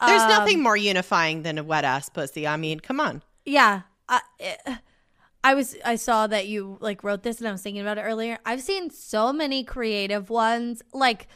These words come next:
Speaker 2: s-, I've seen it on roller skates 'cause I'm, like, into roller skating now. I've seen,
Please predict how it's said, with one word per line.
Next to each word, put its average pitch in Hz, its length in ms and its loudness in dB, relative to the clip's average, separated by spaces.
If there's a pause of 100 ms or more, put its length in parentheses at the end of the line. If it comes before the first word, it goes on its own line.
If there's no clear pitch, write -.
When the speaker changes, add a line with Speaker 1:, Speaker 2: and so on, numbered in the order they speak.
(200)
Speaker 2:
s-, - 220 -18 (680)
I've 262 140 0
seen 294 220 -6
it 262 100 -2
on 196 180 -4
roller 262 280 0
skates 294 560 -4
'cause 208 160 -10
I'm, 190 160 -6
like, 180 340 -12 (320)
into 202 280 -8
roller 254 280 -2
skating 262 380 -4
now. 247 420 -4
I've 220 180 0
seen, 247 320 -6